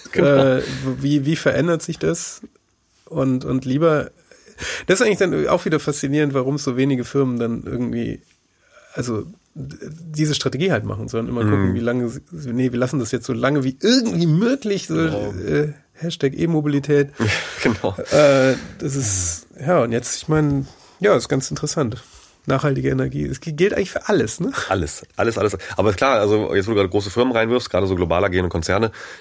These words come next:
Speaker 1: die haben natürlich logischerweise aufgrund ihrer Struktur,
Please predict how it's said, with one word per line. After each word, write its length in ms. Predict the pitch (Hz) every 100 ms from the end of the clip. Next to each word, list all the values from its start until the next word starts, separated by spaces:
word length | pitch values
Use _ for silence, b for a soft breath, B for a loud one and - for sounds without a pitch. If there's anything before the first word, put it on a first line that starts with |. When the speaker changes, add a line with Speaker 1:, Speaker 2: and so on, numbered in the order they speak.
| -
Speaker 1:
die 160 | 98 80
haben 120 | 107
natürlich 440 | 101 98 104 90
logischerweise 760 | 78 95 92 90 82 107 135 80
aufgrund 280 | 87 - 98
ihrer 140 | 87
Struktur, 480 | - 85 110 127